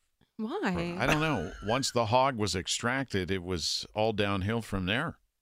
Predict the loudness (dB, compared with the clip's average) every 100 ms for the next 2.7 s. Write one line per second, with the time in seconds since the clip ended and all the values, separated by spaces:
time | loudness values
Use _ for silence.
0 | _ _ 0 2 2 2 -2 -10 -16 -20
1 | -20 -20 -16 -18 -4 -2 2 4 4 2
2 | 0 0 -2 0 0 -2